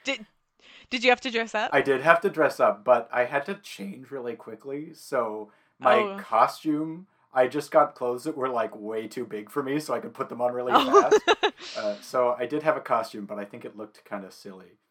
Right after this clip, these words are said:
Speaker 1: Well, men's, men's suits were quite oversized, so <laughs> maybe it was fitting. <laughs>
Speaker 2: That's true. Is there anything else you wanted to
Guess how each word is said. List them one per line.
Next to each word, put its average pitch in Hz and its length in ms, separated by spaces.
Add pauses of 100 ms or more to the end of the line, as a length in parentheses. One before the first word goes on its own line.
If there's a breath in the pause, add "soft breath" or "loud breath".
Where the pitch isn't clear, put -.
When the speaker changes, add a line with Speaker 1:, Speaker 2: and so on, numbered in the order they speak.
(400)
Speaker 1:
Well, 370 280
men's, 285 500 (100)
men's 240 360
suits - 580
were 190 340 (200)
quite - 220
oversized, 190 800
so - 360 (120)
<laughs> - 100
maybe 220 260
it - 100
was 190 140
fitting. - 360 (160)
<laughs> - 180
Speaker 2:
That's 131 260 (120)
true. 143 320 (1160 soft breath)
Is 247 100
there 311 100
anything 339 260
else 185 220
you 185 80
wanted 156 280
to 151 360